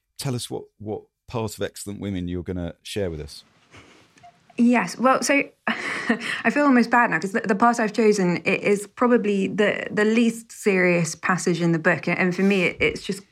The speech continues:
Speaker 2: comedy in its purest form. And I think that, you know, one of the wonderful things about Barbara Pym is that she is extraordinarily versatile. You know, she can go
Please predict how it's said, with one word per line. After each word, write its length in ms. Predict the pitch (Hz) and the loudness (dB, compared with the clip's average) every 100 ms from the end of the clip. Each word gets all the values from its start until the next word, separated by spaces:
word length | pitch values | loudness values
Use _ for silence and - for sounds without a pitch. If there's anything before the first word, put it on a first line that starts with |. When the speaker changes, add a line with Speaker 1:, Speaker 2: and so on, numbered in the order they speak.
| _ | _
Speaker 2:
comedy 460 | - 196 185 175 170 | -2 2 4 4 0
in 80 | 160 | 0
its 140 | - | -4
purest 400 | - 180 165 165 | -4 -2 0 -2
form. 240 | - 180 160 | -2 0 2
And 100 | 160 | 2
I 60 | |
think 280 | 165 180 - | 0 -2 -4
that, 200 | 180 - - - - - - - _ | -4 -4 -10 -20 -20 -20 -20 -20 _
you 100 | - 175 | -2 0
know, 60 | |
one 180 | 180 202 | 2 2
of 60 | 190 | 0
the 80 | |
wonderful 520 | 180 180 190 190 180 180 | -6 0 2 2 0 -4
things 300 | 190 190 185 | 0 0 0
about 220 | 165 - | -2 0
Barbara 240 | 160 156 156 | -2 -2 -4
Pym 240 | 170 151 | -4 -4
is 100 | 160 | -4
that 140 | - | -6
she 100 | - 190 | -4 -2
is 240 | 220 175 | 0 -2
extraordinarily 840 | 170 - - 175 170 160 160 156 | -4 -8 -4 -2 2 2 2 0
versatile. 580 | 156 165 156 143 151 147 | 2 2 0 -4 -4 -2
You 80 | 156 | -2
know, 100 | - | -4
she 160 | - 156 | -4 -6
can 180 | 160 165 | -4 0
go 360 | 165 160 151 | 2 2 -2